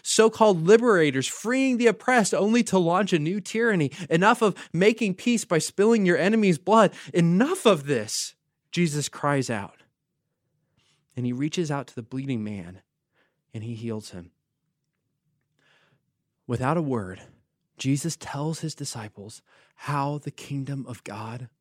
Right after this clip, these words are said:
will come. Not in the way of human kingdoms. That only continues the cycle of violence. No, God's kingdom comes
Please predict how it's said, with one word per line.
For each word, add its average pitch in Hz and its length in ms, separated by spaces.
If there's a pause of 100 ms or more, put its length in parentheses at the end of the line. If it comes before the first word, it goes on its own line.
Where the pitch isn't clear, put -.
(160)
will 113 100
come. 101 420 (960)
Not 156 160
in 196 80
the 180 100
way 160 280
of 160 100
human 156 360
kingdoms. 123 640 (340)
That 156 280
only 180 280
continues 180 560
the 151 100
cycle 165 480
of 123 80
violence. 139 540 (240)
No, 131 460 (260)
God's 139 340
kingdom 170 380
comes 101 580